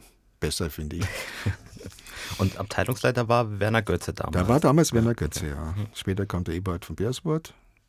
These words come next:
Speaker 1: und danach dann Thomas Bernecke. Ja, und da gab's ja jede Menge von Kollegen. Also da, ich hab da mal die, durchgeguckt. Also wie ich dazu kam, fest, die, durfte ich auch in die Abteilungssitzung gehen.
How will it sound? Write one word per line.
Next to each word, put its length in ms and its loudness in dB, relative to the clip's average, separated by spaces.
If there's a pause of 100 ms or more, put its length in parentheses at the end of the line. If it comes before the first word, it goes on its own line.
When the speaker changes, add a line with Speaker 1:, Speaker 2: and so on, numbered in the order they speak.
(180)
Speaker 1:
und 180 -2
danach 300 -2
dann 220 -4
Thomas 280 -4
Bernecke. 500 -6 (1300)
Ja, 300 0
und 460 -6
da 80 -16
gab's 220 -2
ja 120 2 (220)
jede 240 4
Menge 340 6 (220)
von 280 -2
Kollegen. 540 4
Also 240 0
da, 380 0 (160)
ich 180 -8
hab 140 -4
da 120 2
mal 200 0
die, 180 -6 (140)
durchgeguckt. 560 2
Also 160 2
wie 160 4
ich 160 -4
dazu 320 0
kam, 360 0 (200)
fest, 400 -2
die, 160 0
durfte 260 2
ich 120 0
auch 100 -2
in 80 2
die 160 0
Abteilungssitzung 720 -2
gehen. 260 -2